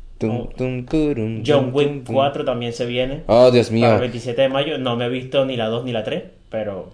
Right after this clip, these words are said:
Speaker 1: No, la tres fue... La dos fue
Speaker 2: Coño,
Speaker 1: espectacular.
Speaker 2: ¿sabes qué? Sí vi, o sea... No
Speaker 1: ¿Tú sí
Speaker 2: he
Speaker 1: te viste la dos o cabeza de ñame?
Speaker 2: No, creo que
Speaker 1: Sí,
Speaker 2: la uno
Speaker 1: te lo
Speaker 2: nada
Speaker 1: viste,
Speaker 2: más.
Speaker 1: la dos.
Speaker 2: Bueno, sí, vi la dos, fue mala porque no me recuerdo.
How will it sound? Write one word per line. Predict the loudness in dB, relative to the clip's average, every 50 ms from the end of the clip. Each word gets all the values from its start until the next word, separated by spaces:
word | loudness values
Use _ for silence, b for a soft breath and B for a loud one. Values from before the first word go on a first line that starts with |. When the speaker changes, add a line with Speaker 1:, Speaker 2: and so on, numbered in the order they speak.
| -4 2
Speaker 1:
No, | 4 6 8 8 8 8 8 8 8 8 8
la | 6 6 6
tres | 6 4 2 4
fue... | 4 4 6 6
La | 6 6 6
dos | 6 6 6 6
fue | 4 4 4
Speaker 2:
Coño, | 4 0
Speaker 1:
espectacular. | 0 2 2 4 4 4 2
Speaker 2:
¿sabes | 4 4 2 4 4
qué? | 4 2
Sí | 2 2 0
vi, | -2 -2 -4 -4 -6
o | -4
sea... | -2 -2 -2 0 -2
No | -4 0 4
Speaker 1:
¿Tú | 6 6 8
sí | 6 6
Speaker 2:
he |
Speaker 1:
te | 8 8
viste | 8 8 8 8
la | 8 10
dos | 10 10 10 8
o | 6 4 2
cabeza | 2 2 2 0 -2
de | -2
ñame? | -2 -2 -2 -2 -4 -6 -8 -10
Speaker 2:
No, | -10 -8 -6 -6 -6 -8 -8
creo | -8 -6 -4
que | 0
Speaker 1:
Sí, | 2 4
Speaker 2:
la | 4
uno | 4 6
Speaker 1:
te | 6 6
lo | 8
Speaker 2:
nada | 8 8
Speaker 1:
viste, | 6 4 4 4
Speaker 2:
más. | 4 6
Speaker 1:
la | 6 6
dos. | 6 6 4 2 -2 -8 -14 -8
Speaker 2:
Bueno, | -6 -6 -6 -6 -6
sí, | -6 -6 -6
vi | -4 -4
la | -2 -2
dos, | -2 -4 -4 -6
fue | -6 -6 -4 -4
mala | -4 -4 -4 -4 -4 -4
porque | -6 -6 -8 -8
no | -8 -8
me | -8 -8 -8
recuerdo. | -8 -6 -6 -6 -6 -6 -6 -10